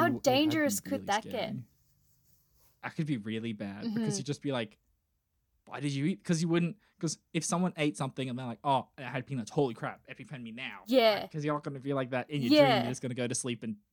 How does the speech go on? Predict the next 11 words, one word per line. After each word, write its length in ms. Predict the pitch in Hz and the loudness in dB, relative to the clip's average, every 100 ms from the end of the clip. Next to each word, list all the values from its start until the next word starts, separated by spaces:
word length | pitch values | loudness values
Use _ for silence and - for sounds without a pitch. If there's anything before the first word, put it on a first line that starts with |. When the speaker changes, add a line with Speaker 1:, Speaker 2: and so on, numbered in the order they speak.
| _ - | _ -4
Speaker 1:
die 220 | 113 110 | -4 -4
from 180 | - 120 | -6 -4
anaphylaxis. 1000 | 110 - 117 - - - - - - - | -4 -4 -2 -2 0 4 10 10 10 8
Speaker 2:
<laughs> 120 | 539 466 | 8 6
Yeah. 180 | 226 - - - - - _ - | 2 -2 -10 -20 -20 -20 _ -2
Oh, 260 | 285 320 | 4 4
that's 260 | 214 233 - | 8 6 6
a 60 | 359 | 0
scary 460 | - 247 208 202 | -2 -2 -2 -2
thought. 460 | - 190 196 294 - _ _ _ _ _ _ _ | -4 -4 -2 -2 -4 _ _ _ _ _ _ _
Speaker 1:
See, 260 | - 202 202 | -2 0 0